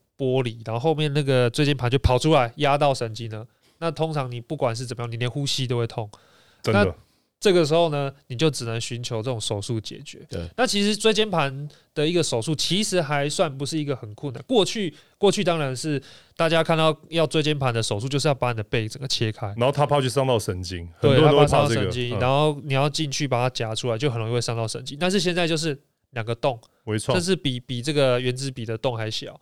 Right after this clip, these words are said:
Speaker 2: 嗯。
Speaker 1: 就是大概一公分而已，
Speaker 2: 嗯。
Speaker 1: 就进去，然后把那个多凸出来的地方切掉，拿出来，
Speaker 2: 嗯。
Speaker 1: 缝起来就结束了。
Speaker 3: 哦。
Speaker 1: 所以那种椎间盘突出，单纯的话，就是你只要开完刀，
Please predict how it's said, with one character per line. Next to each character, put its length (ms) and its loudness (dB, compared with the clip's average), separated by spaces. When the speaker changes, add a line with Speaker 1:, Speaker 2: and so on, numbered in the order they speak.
Speaker 2:
嗯。 260 -4
Speaker 1:
就 120 -2
是 120 -4
大 120 2
概 80 2
一 80 -4
公 280 -2
分 220 -6
而 40 -10
已， 40 -10
Speaker 2:
嗯。 220 -4
Speaker 1:
就 120 -8
进 260 -4
去， 420 -2
然 100 -6
后 120 0
把 240 -2
那 100 -4
个 180 -4
多 220 4
凸 160 -4
出 80 0
来 60 4
的 40 0
地 80 -4
方 160 -4
切 200 -2
掉， 200 0
拿 160 -4
出 140 -2
来， 120 0
Speaker 2:
嗯。 80 0
Speaker 1:
缝 160 2
起 80 -4
来 160 -2
就 100 -2
结 160 -2
束 220 -8
了。 120 -14
Speaker 3:
哦。 380 -8
Speaker 1:
所 200 4
以 60 6
那 80 4
种 180 6
椎 100 6
间 120 2
盘 180 2
突 160 0
出， 280 0
单 280 0
纯 180 -4
的 140 -4
话， 180 2
就 100 -2
是 240 0
你 100 -2
只 60 4
要 60 6
开 120 2
完 80 2
刀， 160 4